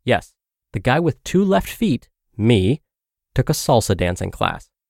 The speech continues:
After two hours of dancing, I really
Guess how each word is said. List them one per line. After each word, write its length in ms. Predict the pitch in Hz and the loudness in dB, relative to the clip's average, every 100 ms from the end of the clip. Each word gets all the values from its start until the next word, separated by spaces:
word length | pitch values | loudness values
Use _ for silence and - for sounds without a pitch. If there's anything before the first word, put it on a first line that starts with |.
| _ _ _ _ | _ _ _ _
After 160 | - 117 | -6 -4
two 220 | - 208 | 0 0
hours 240 | 165 151 | 2 0
of 100 | 120 | 0
dancing, 460 | 101 101 - - - _ _ _ _ _ | 0 0 0 -8 -12 _ _ _ _ _
I 280 | 127 156 170 | 0 4 4
really 720 | 160 98 110 156 127 90 - | 2 -2 2 4 4 0 -6